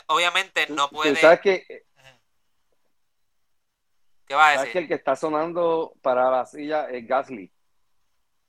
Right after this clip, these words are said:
Speaker 1: Bueno, para
Speaker 2: Y
Speaker 1: las
Speaker 2: Gasly y Ocon no se llevan.
Speaker 1: Vam-, bueno.
Speaker 2: Para la silla Alpine.
Speaker 1: Todo el mundo lo sabe, pero parece que Alpine no lo sabe.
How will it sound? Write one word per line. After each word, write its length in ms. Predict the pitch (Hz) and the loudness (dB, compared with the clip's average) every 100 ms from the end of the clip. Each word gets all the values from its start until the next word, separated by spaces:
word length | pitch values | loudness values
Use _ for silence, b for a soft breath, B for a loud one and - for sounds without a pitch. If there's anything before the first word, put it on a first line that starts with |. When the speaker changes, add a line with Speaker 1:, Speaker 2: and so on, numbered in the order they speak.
| _ _ _ _ _ _ | _ _ _ _ _ _
Speaker 1:
Bueno, 300 | 131 160 170 | -4 0 4
para 220 | 147 139 | 6 8
Speaker 2:
Y 40 | 131 | 8
Speaker 1:
las 80 | 131 151 | 6 2
Speaker 2:
Gasly 220 | 160 180 | 0 -2
y 60 | 180 | 0
Ocon 280 | 156 151 160 | 0 0 -2
no 100 | 151 | -4
se 160 | 156 | -4
llevan. 400 | 139 147 139 98 - _ _ _ _ _ _ _ _ _ _ _ _ _ _ _ _ _ _ _ _ _ _ _ _ - | -2 0 0 -4 -16 _ _ _ _ _ _ _ _ _ _ _ _ _ _ _ _ _ _ _ _ _ _ _ _ -6
Speaker 1:
Vam-, 220 | 135 - _ _ | -6 -6 _ _
bueno. 240 | - 127 - _ _ _ _ _ _ _ _ - | -12 -12 -14 _ _ _ _ _ _ _ _ -8
Speaker 2:
Para 160 | 127 | -6
la 60 | 117 | -4
silla 200 | 123 131 | 0 0
Alpine. 220 | 147 143 | 2 4
Speaker 1:
Todo 120 | 156 | 4
el 60 | 180 | 4
mundo 220 | 180 185 | 0 0
lo 120 | 180 | 0
sabe, 400 | 165 123 107 95 - _ - | 2 2 0 -2 -10 _ -2
pero 400 | 135 135 127 123 | 0 2 0 2
parece 320 | 131 139 160 | 2 2 0
que 60 | 160 | -2
Alpine 280 | - 156 147 | -2 -6 -4
no 80 | |
lo 120 | 143 127 | -4 -4
sabe. 340 | 123 104 101 | -4 -4 -6